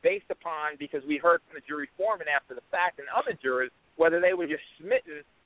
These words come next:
with Jodi Arias based upon her look and based upon, you know, uh, her,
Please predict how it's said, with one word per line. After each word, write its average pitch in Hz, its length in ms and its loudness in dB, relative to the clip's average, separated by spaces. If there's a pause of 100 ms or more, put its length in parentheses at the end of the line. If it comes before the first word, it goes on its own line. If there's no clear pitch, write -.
with 147 80 -4
Jodi 165 400 4
Arias 175 480 2
based 160 240 0
upon 151 320 -6
her 143 160 6
look 147 240 4 (100)
and 127 220 -12
based 135 240 -2
upon, 131 400 0 (380)
you 151 120 2
know, 123 300 8
uh, 120 480 4
her, 143 200 4